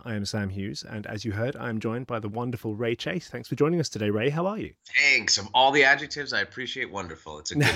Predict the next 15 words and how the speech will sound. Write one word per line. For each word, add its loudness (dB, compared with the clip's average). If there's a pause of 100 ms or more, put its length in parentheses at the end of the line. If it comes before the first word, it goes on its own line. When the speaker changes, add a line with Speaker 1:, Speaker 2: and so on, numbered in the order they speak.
(460)
Speaker 2:
one. 6
Speaker 1:
<laughs> -
I 6
bring 6
as 2
many 4
as 4
I 2
can -8
to -18
the -12
party. -12 (320)
Speaker 2:
<laughs> -6
Wonderful. -2 (640)
<laughs> 2